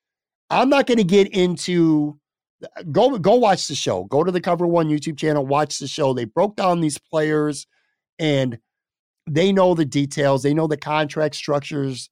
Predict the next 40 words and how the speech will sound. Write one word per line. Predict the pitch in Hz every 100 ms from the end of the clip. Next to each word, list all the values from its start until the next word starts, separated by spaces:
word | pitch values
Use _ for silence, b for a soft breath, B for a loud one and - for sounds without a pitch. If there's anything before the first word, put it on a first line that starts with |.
| _
and | 151 135 131 131
they | 147
will | 147 143 147
elaborate. | 131 131 123 117
They | 120
don't | 143 196
just | 175 156 -
say, | 170 156 143 139 _ -
you |
know, | 160 117 90 _
"Do | - 185
this | 165 160
with | 151 143
this | 151
guy," | - 151 143
whatever. | 135 104
They | 107 110
explain | 101 - 160 165
it | 156 -
really | 127 113 131 139
well. | 127 123 117 113 113 _ _ _
I'm | 123 143
not | 170 156
gonna | 151 127
do | 147
it | 135
on | 123
this | 123 113
show. | 135 123
Go | 131 131
back | 135 127
and | 127
watch | 117 127 120 -
that | 120 117 - _ _ -
if |
you | 123
wanna | 135 135 127
know | 127
the | 120
how. | 113 - 131 107